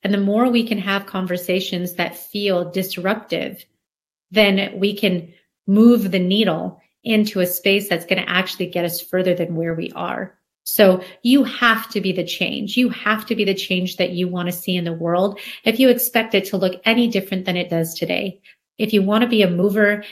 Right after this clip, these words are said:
and a shaker and a difference maker, then get out of your comfort zone and learn to talk to and celebrate those things that are a little different than what you're used to. You know, I personally am not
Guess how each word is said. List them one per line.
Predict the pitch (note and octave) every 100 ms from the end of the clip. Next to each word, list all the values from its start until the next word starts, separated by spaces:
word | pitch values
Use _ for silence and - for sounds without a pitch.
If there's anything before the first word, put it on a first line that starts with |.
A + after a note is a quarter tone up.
| -
and | G3 F3
a |
shaker | - F3+ F3 G3 F#3+ - -
and | F#3+ F3+
a | E3+
difference | F3 F3 F#3 F#3
maker, | F3 E3 F#3 A3 A#3+ A#3+ _ _ -
then | A3+ A#3 A#3 - _ _ _ _ _ _ _ -
get | A#3 A#3+
out | A#3+ C4+
of | A#3
your | G#3
comfort | - - A#3 A#3 F#3 -
zone | F3 E3 E3 E3 - _
and | G#3 G3+ G#3
learn | G#3+ A3 A3+ A#3+ -
to | - A#3
talk | - G#3+ G#3 -
to | - E3+ E3+ E3+
and | F#3+
celebrate | F#3+ G#3 G3+ G3 F3+
those | F#3 F3+ F3+
things | - F#3 E3 E3 - - _
that | G#3+
are | A#3
a |
little | A#3 A3+ G#3
different | - G3 G3+ F#3+
than | F3+
what | F3 F3+
you're | E3+
used | E3+ F3 -
to. | - G#3 - _ _ _ _ _ _
You | F3+
know, | F3 F3+ G3 - - _ _ _ _ _ _
I | A#3+ B3 B3 -
personally | - G3+ G#3 A#3 A#3 C4 D4+ D4+ - _ -
am | A3 A3 G#3
not | G3 G3 G#3